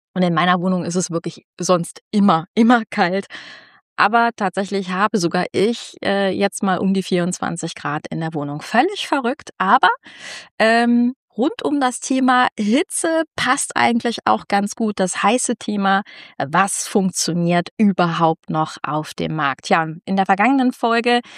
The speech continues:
da haben wir ja über Produkte geredet, wir haben darüber geredet, was verkauft sich eigentlich überhaupt noch? Also solltest du in die erste Folge der Sommerreihe noch nicht reingehört haben,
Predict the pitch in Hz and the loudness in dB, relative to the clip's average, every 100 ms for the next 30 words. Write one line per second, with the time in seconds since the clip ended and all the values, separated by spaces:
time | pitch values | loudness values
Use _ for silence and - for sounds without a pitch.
0 | - - 196 180 202 196 214 190 180 180 | -20 -2 0 2 2 2 0 2 2 2
1 | 170 170 185 170 160 160 160 - - - | 2 0 -2 -2 0 0 -2 -8 -20 -4
2 | 190 302 - 285 247 233 226 220 202 180 | 0 0 0 -2 -2 0 0 2 2 4
3 | 190 185 185 180 170 175 175 170 165 - | 4 2 2 0 0 -2 0 0 -2 -4
4 | - - 285 302 - - - 240 233 220 | -10 0 2 2 -4 -2 -2 0 0 -2
5 | - 214 208 196 196 - 190 185 - 180 | -4 -4 -2 0 -2 0 -4 -2 -4 -4
6 | 180 175 180 185 - 165 170 160 160 156 | -2 -2 -2 -6 -6 -6 -6 -6 -6 -8
7 | - 185 247 - 247 - 208 208 185 175 | 0 4 4 2 -4 0 0 2 0 0
8 | 175 170 175 175 165 165 - - 175 175 | -2 0 -2 -2 -4 -8 -4 -4 -2 -4
9 | 170 170 165 170 | -4 -6 -6 -6